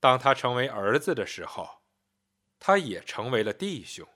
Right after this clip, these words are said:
两种全新的却不一样的关系。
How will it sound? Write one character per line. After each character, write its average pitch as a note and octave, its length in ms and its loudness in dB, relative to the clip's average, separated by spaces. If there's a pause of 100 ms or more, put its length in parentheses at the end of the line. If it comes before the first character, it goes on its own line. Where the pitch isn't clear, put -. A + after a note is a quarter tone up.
(760)
两 A#2+ 280 0
种 G2+ 180 -8
全 G#2+ 340 -6
新 F#3 320 -8
的 F2+ 280 -4
却 - 180 0
不 D#3 200 -4
一 B2 160 -8
样 F#3 220 2
的 G2 100 -16
关 F#2+ 300 -4
系。 - 280 -14